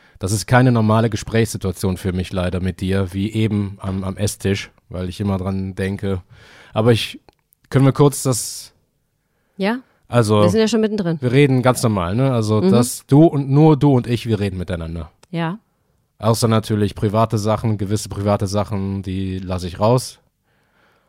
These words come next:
Speaker 1: Aber ansonsten führen wir ein Gespräch,
Speaker 2: Was denn? Sowas
Speaker 1: als
Speaker 2: wie eine
Speaker 1: gäbe es
Speaker 2: Analfissur oder?
Speaker 1: Nee, nein, nein, aber wenn andere Menschen betroffen sind.
Speaker 2: Ach so,
Speaker 1: Namen
Speaker 2: also
Speaker 1: nennen und sowas.
Speaker 2: Lästereien.
Speaker 1: Und, äh, ja, genau.
Speaker 2: Ja,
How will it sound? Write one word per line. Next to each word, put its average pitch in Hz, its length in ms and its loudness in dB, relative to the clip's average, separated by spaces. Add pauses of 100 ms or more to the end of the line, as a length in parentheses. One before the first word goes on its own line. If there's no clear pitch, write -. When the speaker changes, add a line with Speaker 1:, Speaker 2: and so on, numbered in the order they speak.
(100)
Speaker 1:
Aber 95 160 -4
ansonsten 101 760 -2
führen 107 300 -2
wir 98 120 0
ein 95 80 -2
Gespräch, 185 400 0
Speaker 2:
Was 196 80 2
denn? 220 100 0
Sowas 185 140 0 (140)
Speaker 1:
als - 80 -14
Speaker 2:
wie - 80 4
eine 190 80 6
Speaker 1:
gäbe 185 140 2
es 185 40 2
Speaker 2:
Analfissur 254 760 0
oder? 170 480 -2 (160)
Speaker 1:
Nee, 101 340 0
nein, 87 180 -2
nein, 98 220 2
aber 92 240 0
wenn 95 160 -2
andere 98 240 0
Menschen 95 320 -2
betroffen 92 380 -4
sind. 85 260 -8 (120)
Speaker 2:
Ach 160 100 -10
so, 156 320 -6
Speaker 1:
Namen 92 280 0
Speaker 2:
also 190 140 2
Speaker 1:
nennen 180 100 2
und 196 80 4
sowas. - 80 -8 (120)
Speaker 2:
Lästereien. 156 460 0 (420)
Speaker 1:
Und, 92 340 -4
äh, 87 380 -4 (420)
ja, 117 260 0
genau. 104 300 -2 (1800)
Speaker 2:
Ja, 190 160 -6